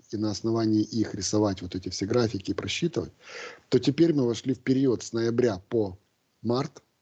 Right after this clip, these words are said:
Мы вошли в период, ну,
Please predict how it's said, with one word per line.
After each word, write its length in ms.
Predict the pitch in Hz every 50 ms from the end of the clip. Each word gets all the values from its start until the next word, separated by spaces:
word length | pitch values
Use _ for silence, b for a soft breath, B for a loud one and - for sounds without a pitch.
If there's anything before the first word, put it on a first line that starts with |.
| _ _ _ _ _ _ _ _ _ _ _ _ _ _ _ _ - - - -
Мы 120 | 110 117
вошли 260 | 117 113 113 - 131 120
в 80 | -
период, 420 | - 127 123 139 151 160 156 - - B B B B B B B B B B B B B _ _ _ _ _ _ _ -
ну, 200 | 151 151 151